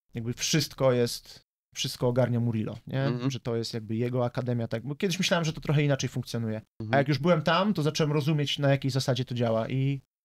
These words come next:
Speaker 1: no, i stwierdziłem: „Dobra, nie, muszę tutaj jeździć co roku i się tutaj uczyć”, nie? Że raz, raz, że bardzo lubię Nowy Jork, a dwa, że, że właśnie chcę się uczyć tam, szkolić się tam, nie? Chcę inwestować w siebie, jeżdżąc do Nowego Jorku i rozwijając tam swoje jiu-jitsu.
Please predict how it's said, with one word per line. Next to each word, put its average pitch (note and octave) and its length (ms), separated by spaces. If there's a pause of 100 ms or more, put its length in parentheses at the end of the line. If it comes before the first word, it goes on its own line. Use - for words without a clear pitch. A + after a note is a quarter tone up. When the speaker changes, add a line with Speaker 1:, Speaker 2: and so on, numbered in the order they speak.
(340)
Speaker 1:
no, D#3+ 240 (220)
i D3 60
stwierdziłem: C#3 320
„Dobra, A2+ 240
nie, A2+ 140
muszę A#2 240
tutaj A2+ 280
jeździć A2+ 300
co A2+ 120
roku A2+ 260
i A2 40
się A#2 120
tutaj A#2 200
uczyć”, - 440
nie? C3 240
Że D#3+ 140
raz, D3 180
raz, E3 240
że D3+ 100
bardzo D3 260
lubię C#3+ 200
Nowy C#3+ 160
Jork, D#3+ 260 (540)
a C3+ 60
dwa, C3 220
że, B2+ 420
że B2 100
właśnie A#2+ 260
chcę - 160
się A#2+ 160
uczyć - 300
tam, G2+ 160
szkolić D3 380
się - 120
tam, G#2 240
nie? C3 180
Chcę - 160
inwestować C#3 500
w - 40
siebie, C#3 240
jeżdżąc C#3 320
do B2+ 60
Nowego C3 300
Jorku C3+ 300
i B2 100
rozwijając A#2 460
tam A2+ 80
swoje G#2+ 240
jiu-jitsu. - 400